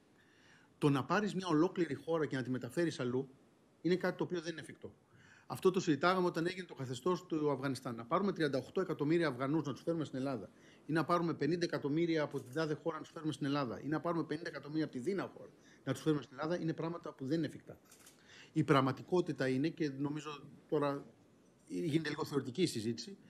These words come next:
είναι δεδομένο ότι υπάρχουν δισεκατομμύρια άνθρωποι στον πλανήτη που δεν ζουν σε χώρες που έχουν τις δικές μας δημοκρατικές αξίες,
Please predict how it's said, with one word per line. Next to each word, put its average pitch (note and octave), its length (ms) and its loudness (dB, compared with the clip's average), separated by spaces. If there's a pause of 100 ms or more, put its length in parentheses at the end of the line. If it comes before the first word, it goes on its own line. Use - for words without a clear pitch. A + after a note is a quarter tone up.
(200)
είναι F3+ 240 8
δεδομένο D3 720 0
ότι C3+ 600 -2 (380)
υπάρχουν F3 360 2
δισεκατομμύρια D3+ 720 0
άνθρωποι D3 240 -4
στον B2+ 160 -6
πλανήτη C3 400 -2
που C#3+ 160 -8
δεν D#3+ 180 0
ζουν D3+ 220 -4
σε - 200 -14
χώρες G3+ 360 2 (420)
που D#3 100 6
έχουν F3+ 240 4
τις C3 120 -4
δικές D3+ 280 2
μας D3 160 2
δημοκρατικές B2+ 560 -2
αξίες, G3 500 0